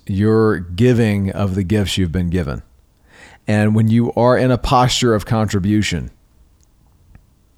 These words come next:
when you think about not what can I take, but what can I, what can I give, you bring a different energy to every conversation, to every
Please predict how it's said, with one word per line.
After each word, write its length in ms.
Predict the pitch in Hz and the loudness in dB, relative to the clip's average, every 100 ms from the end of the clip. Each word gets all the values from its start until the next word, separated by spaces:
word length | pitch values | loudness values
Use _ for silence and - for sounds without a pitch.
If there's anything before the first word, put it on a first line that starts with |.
| _ - - | _ -20 -6
when 120 | 110 | -2
you 140 | 117 117 | 0 2
think 260 | 139 139 | 2 0
about 440 | 123 113 110 110 - - - | 2 2 2 0 -4 -18 -2
not 260 | 123 131 | 2 2
what 180 | 120 123 | 2 2
can 120 | 127 | 2
I 100 | 113 | 0
take, 320 | 107 127 120 92 | 0 2 2 0
but 80 | |
what 180 | 101 117 | 0 0
can 120 | 127 | 2
I, 120 | 110 107 - | 0 -2 -2
what 180 | 117 | -2
can 120 | 127 110 | 0 0
I 120 | 95 | 0
give, 560 | 85 113 104 87 71 - _ _ _ _ _ _ _ _ | 0 2 2 0 -4 -12 _ _ _ _ _ _ _ _
you 160 | - 120 | -2 2
bring 320 | 113 151 160 | 4 4 4
a 60 | 120 | 2
different 400 | 113 127 135 98 | 0 0 0 2
energy 500 | 127 127 98 87 78 | 2 2 2 -2 -2
to 120 | - 101 | -2 0
every 280 | 123 123 | 2 2
conversation, 720 | 117 120 110 104 104 90 - 80 | 2 0 0 0 0 0 -4 -4
to 120 | 92 | -2
every 600 | 110 139 139 143 131 | 0 2 4 4 4